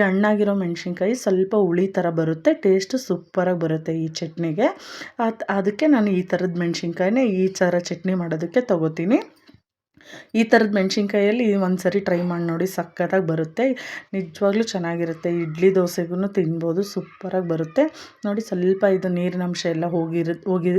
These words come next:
ಹೋದ್ಮೇಲೆ ನಾವು ಸ್ವಲ್ಪ ಆಯಿಲ್ ಹಾಕ್ಬಿಟ್ಟು ಚೆನ್ನಾಗಿ ಇದನ್ನ ಫ್ರೈ ಮಾಡ್ಕೊಳ್ಳೋಣ. ನೀಟಾಗಿ ಎಲ್ಲ ಫ್ರೈ ಆದಮೇಲೆ ಅದನ್ನು ಸ್ವಲ್ಪ ತಣ್ಣಗೆ ಹಾಕ್ಬಿಟ್ಬಿಡೋಣ. ನೋಡಿ, ಇನ್ನೊಂದು ಸ್ವಲ್ಪ ಫ್ರೈ ಆಗಲಿ. ಆದಷ್ಟು ಲೋ ಫ್ಲೇಮಲ್ಲೇ ಇಟ್ಕೊಂಡು ನಾವು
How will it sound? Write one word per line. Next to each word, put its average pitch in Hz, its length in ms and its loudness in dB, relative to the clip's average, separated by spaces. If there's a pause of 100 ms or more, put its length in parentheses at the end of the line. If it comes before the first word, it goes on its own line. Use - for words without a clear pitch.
(160)
ಹೋದ್ಮೇಲೆ 175 500 0 (460)
ನಾವು 277 180 6
ಸ್ವಲ್ಪ 190 260 2 (180)
ಆಯಿಲ್ 185 220 0
ಹಾಕ್ಬಿಟ್ಟು 190 360 -4 (100)
ಚೆನ್ನಾಗಿ 180 440 -2
ಇದನ್ನ 190 260 -2
ಫ್ರೈ 180 140 0 (120)
ಮಾಡ್ಕೊಳ್ಳೋಣ. 170 500 -2 (480)
ನೀಟಾಗಿ 226 400 0
ಎಲ್ಲ 190 240 0
ಫ್ರೈ 170 140 2 (180)
ಆದಮೇಲೆ 175 440 0 (440)
ಅದನ್ನು 254 300 2
ಸ್ವಲ್ಪ 202 200 -2 (120)
ತಣ್ಣಗೆ 180 320 0
ಹಾಕ್ಬಿಟ್ಬಿಡೋಣ. 165 640 -4 (160)
ನೋಡಿ, 170 240 -2
ಇನ್ನೊಂದು 180 260 -6
ಸ್ವಲ್ಪ 175 240 -4 (160)
ಫ್ರೈ 175 140 0 (140)
ಆಗಲಿ. 180 180 -2 (120)
ಆದಷ್ಟು 214 440 -4
ಲೋ 180 80 2 (160)
ಫ್ಲೇಮಲ್ಲೇ 170 480 -2
ಇಟ್ಕೊಂಡು 175 380 -2 (100)
ನಾವು 220 180 2